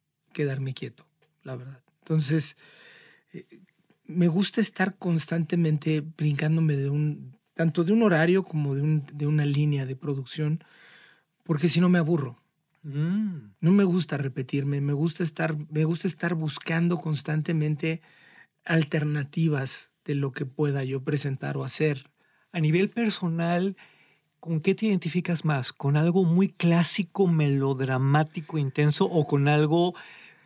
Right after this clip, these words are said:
Speaker 2: muy experimental, muy cinematográfico.
Speaker 1: Híjole, creo que, creo que lo, con lo que más me, me, me relaciono son con los personajes.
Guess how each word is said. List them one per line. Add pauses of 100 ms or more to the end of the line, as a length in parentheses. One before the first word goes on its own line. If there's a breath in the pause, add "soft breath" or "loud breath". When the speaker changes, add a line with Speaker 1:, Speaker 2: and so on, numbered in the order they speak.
Speaker 2:
muy
experimental,
muy
cinematográfico.
Speaker 1:
Híjole,
creo
que, (120)
creo
que
lo,
con
lo
que
más
me,
me,
me
relaciono
son
con
los
personajes.